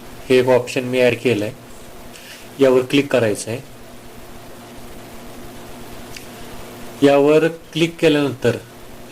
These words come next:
हे असं जिल्हा पशुसंवर्धन अधिकारी संपर्क यामध्ये मी टाकलेले पशुसंवर्धन अधिकारी संपर्क. तर, अ, मित्रांनो, महाराष्ट्र राज्यातील सर्व जिल्हा अधिकाऱ्यांच्या संपर्कासाठी इथे क्लिक करा. ही एक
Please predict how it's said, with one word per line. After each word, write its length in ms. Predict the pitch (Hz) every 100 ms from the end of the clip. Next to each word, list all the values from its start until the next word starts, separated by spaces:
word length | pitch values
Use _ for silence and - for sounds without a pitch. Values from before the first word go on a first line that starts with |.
| -
हे 60 |
असं 260 | 131 117 143
जिल्हा 420 | 131 127 117 131
पशुसंवर्धन 840 | 135 139 127 143 - 127 117 117 120
अधिकारी 440 | 117 107 107 117
संपर्क 580 | 113 120 - 107 101 - - - - - - -
यामध्ये 380 | 120 113 113 110
मी 100 | 113
टाकलेले 420 | 127 127 - 101
पशुसंवर्धन 960 | 101 - 123 139 135 135 113 110 120 143
अधिकारी 540 | 147 117 113 110 117
संपर्क. 480 | 127 175 170 - - 87 - - - - - - - - -
तर, 120 | 151 147
अ, 480 | 147 151 151 151 147 - - - 135
मित्रांनो, 440 | 131 139 135 143
महाराष्ट्र 580 | 143 123 120 127 123 147
राज्यातील 640 | 151 135 104 117 117 104 - - - - - - - - -
सर्व 400 | 143 139 135 160
जिल्हा 380 | 151 135 123 131
अधिकाऱ्यांच्या 640 | 127 127 123 120 117 143
संपर्कासाठी 840 | - 151 120 113 113 117 110 131
इथे 200 | 123 123
क्लिक 260 | 120 131 127
करा. 200 | - 123
ही 240 | 131 120 123
एक 160 | 143